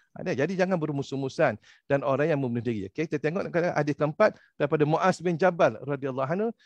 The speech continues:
bahawa Rasulullah sallallahu alaihi wasallam bersabda, "Allah subhanahu wa taala melihat makhluknya pada malam nisfu Syaban." Semuanya nampak dah.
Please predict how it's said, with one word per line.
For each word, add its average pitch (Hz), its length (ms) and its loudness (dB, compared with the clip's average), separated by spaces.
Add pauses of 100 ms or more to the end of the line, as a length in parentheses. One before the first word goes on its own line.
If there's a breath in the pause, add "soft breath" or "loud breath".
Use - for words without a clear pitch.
(200 soft breath)
bahawa 160 320 6
Rasulullah 151 240 -2
sallallahu 160 80 -6
alaihi 175 80 0
wasallam 175 160 2
bersabda, 175 480 0
"Allah 143 320 2
subhanahu 196 80 -8
wa 160 80 -4
taala 185 140 0
melihat 175 320 0
makhluknya 196 480 -2
pada 170 240 0
malam 165 320 2
nisfu 185 240 -8
Syaban." 139 400 -2 (240)
Semuanya 214 720 4
nampak - 160 0
dah. 208 160 -2